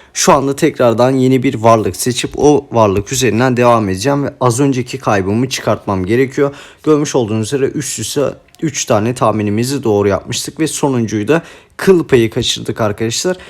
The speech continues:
Şu anda buradan hemen Crypto Idex'e geri dönelim. Bakalım buradaki grafik nasıl arkadaşlar. Şu anda bayağı bir, e, çalkantılı olmuş. Şu anlık bu, e,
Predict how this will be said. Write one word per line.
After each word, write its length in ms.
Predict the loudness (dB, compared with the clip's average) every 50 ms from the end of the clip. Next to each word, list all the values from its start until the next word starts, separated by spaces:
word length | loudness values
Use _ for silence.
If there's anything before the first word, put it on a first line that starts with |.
| -20 -20 _ -10
Şu 240 | -4 0 2 4
anda 280 | 4 4 2 0 0 0
buradan 280 | -2 -2 0 0 0 2
hemen 320 | 2 0 0 0 -2 -4 -6 -6
Crypto 460 | -6 -6 -4 -2 -2 0 2 2 2
Idex'e 400 | 2 2 0 -2 -2 -4 -4 -4
geri 280 | -2 -2 -2 -2 -2
dönelim. 420 | -2 -2 -2 -2 -2 -2 -2 0 0
Bakalım 440 | 0 -2 0 -2 -2 0 0 -2 -2
buradaki 380 | -2 -2 -2 -4 -4 -6 -4
grafik 420 | -2 -2 -2 -2 -4 -6 -12 -8 -6
nasıl 260 | -6 -4 -2 -2 -2
arkadaşlar. 560 | -4 -2 0 -2 0 0 0 -2 -2 -4 -4 -6 -16 -20 -20 -20 -20 _ _ _ -10
Şu 220 | -4 2 4 4
anda 320 | 4 4 2 0 0 2
bayağı 380 | 4 4 6 6 4 2 2 2
bir, 180 | 0 0 0 -2 -6 -6
e, 400 | -2 0 2 2 2 2 2 0
çalkantılı 760 | -2 -2 -2 0 0 -2 -2 -2 -2 -2 -4 -4 -6 -6 -4
olmuş. 440 | -2 2 2 2 2 2 -2 -4 -6
Şu 180 | -6 -4 -2 -2
anlık 400 | -2 -2 -4 -6 -8 -8 -6 -6
bu, 180 | -4 -4 -4 -6 -12 -20 -20 _ _ -4 0
e, 500 | 4 4 6 6 6 4 2 0 -2